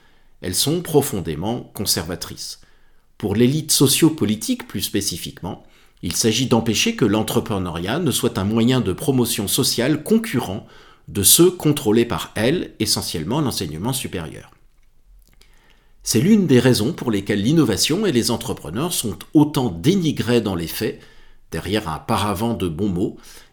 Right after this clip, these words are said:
et pourquoi, lorsqu'elle ne réussit pas à les bloquer, l'élite essaye au moins de les contrôler en les soumettant à des impératifs définis par elle, on pense à Innovation for Good notamment.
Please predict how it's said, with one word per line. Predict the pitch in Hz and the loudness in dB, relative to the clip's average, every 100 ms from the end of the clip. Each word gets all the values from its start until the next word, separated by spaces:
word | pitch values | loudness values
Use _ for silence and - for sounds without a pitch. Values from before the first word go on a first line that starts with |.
| - | -6
et | 110 | -2
pourquoi, | 147 156 - 214 | -2 -2 2 4
lorsqu'elle | 180 - - 95 90 | 2 -2 -2 -4 -4
ne | 82 | -6
réussit | 78 165 185 170 170 - | 2 2 4 2 0 -2
pas | 165 | -2
à | 143 | 0
les | 104 87 | 0 -2
bloquer, | 87 82 85 101 - - _ _ | -4 -6 -6 -8 -8 -20 _ _
l'élite | - 95 131 170 | -4 0 0 0
essaye | 113 - 107 101 | 0 2 0 2
au | - | 2
moins | 190 180 180 | 4 6 4
de | 151 | 2
les | 98 | 0
contrôler | - 156 - 110 85 101 - | 0 -2 0 0 0 -4 -6
en | 104 | -4
les | 98 | -2
soumettant | 82 - 202 123 - 107 123 - | 2 2 2 0 0 -4 -6 -4
à | 110 | -2
des | 101 104 95 | 0 0 -2
impératifs | 90 82 78 - 170 170 87 | -6 -8 -8 -8 -8 -8 -2
définis | 98 147 - 107 110 | 6 6 6 0 -2
par | - 76 - | -4 -8 -8
elle, | 95 123 151 - | -2 0 0 -4
on | 82 | -10
pense | - 117 - | -6 -4 -4
à | 101 - | -6 -6
Innovation | 95 95 73 76 - 101 | -4 -4 -4 -6 -6 -6
for | 82 80 | -8 -12
Good | 71 117 147 - | -6 -4 -4 -4
notamment. | 107 120 90 69 | -2 -2 -4 -12